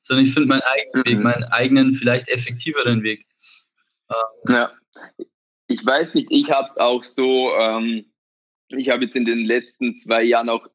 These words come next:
Speaker 2: einige Angebote bekommen von größeren Companies, um mit deren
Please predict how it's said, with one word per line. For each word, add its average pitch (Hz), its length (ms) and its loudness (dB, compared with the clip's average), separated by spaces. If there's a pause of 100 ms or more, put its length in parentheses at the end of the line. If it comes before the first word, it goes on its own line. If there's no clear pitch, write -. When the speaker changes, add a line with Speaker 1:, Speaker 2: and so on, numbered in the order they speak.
(100)
Speaker 2:
einige 110 420 -2
Angebote 135 540 -2
bekommen 123 520 -2
von 110 240 -2
größeren 120 520 0
Companies, 147 480 0
um 131 80 -4
mit 117 180 -8
deren 120 340 0